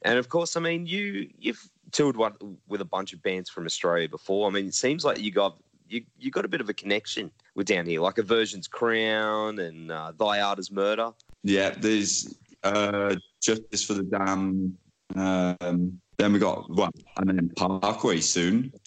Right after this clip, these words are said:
Speaker 1: Oh, yeah, that's huge.
Speaker 2: Yeah, that, that, that tour is surreal. Like, that lineup is,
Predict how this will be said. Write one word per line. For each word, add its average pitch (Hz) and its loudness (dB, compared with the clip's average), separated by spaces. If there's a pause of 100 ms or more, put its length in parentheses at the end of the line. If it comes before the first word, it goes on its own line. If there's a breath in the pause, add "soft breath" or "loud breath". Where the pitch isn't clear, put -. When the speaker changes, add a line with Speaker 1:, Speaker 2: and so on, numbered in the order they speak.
(120)
Speaker 1:
Oh, 139 2
yeah, 143 2
that's 139 -4
huge. 127 -6 (220)
Speaker 2:
Yeah, 87 2
that, 87 -2
that, 107 0
that 101 0
tour 92 2
is - -2
surreal. 82 -2
Like, 80 0 (260)
that 101 2
lineup 98 0
is, - -6